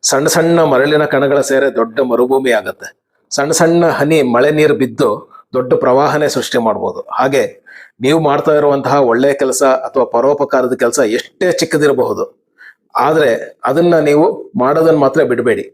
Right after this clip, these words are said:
ಟೀಕೆ ಮಾಡೋರು ಟೀಕೆ ಮಾಡ್ತಾನೆ ಇರ್ತಾರೆ, ಅದ್ರ ಬಗ್ಗೆ ನೀವೇನು ತಲೆ ಕೆಡಿಸ್ಕೋಬೇಡಿ. ನೀವು ಮಾಡೋ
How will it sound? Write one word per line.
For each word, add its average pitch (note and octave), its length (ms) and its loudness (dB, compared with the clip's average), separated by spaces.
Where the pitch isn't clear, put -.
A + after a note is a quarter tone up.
ಟೀಕೆ C3+ 220 0
ಮಾಡೋರು D#3 340 2
ಟೀಕೆ D#3 200 0
ಮಾಡ್ತಾನೆ C3+ 440 0
ಇರ್ತಾರೆ, - 640 -4
ಅದ್ರ C3+ 160 0
ಬಗ್ಗೆ C#3+ 280 0
ನೀವೇನು C3+ 360 2
ತಲೆ A#2 200 2
ಕೆಡಿಸ್ಕೋಬೇಡಿ. A#2 640 -2
ನೀವು D#3 220 2
ಮಾಡೋ D#3 260 2